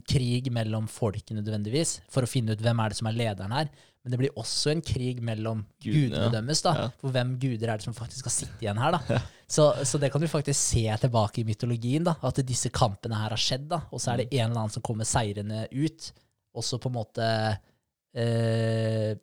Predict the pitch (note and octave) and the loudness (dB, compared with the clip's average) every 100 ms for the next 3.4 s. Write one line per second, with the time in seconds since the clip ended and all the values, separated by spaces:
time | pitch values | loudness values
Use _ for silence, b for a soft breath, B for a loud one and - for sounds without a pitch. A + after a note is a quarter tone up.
0 | - E3 - D3 G#2+ A2 B2+ B2 G#2+ G#2 | 0 2 6 6 6 4 2 0 0 -2
1 | G#2 G2+ - - - - - C#3+ D3 - | -2 -2 -2 -4 -4 -4 -2 -2 -4 -6
2 | A#2 G2 - _ _ - B2+ B2+ B2+ A2+ | -6 -6 -10 _ _ -6 -2 0 0 -2
3 | A#2 - - C#3+ | -6 -8 -6 -4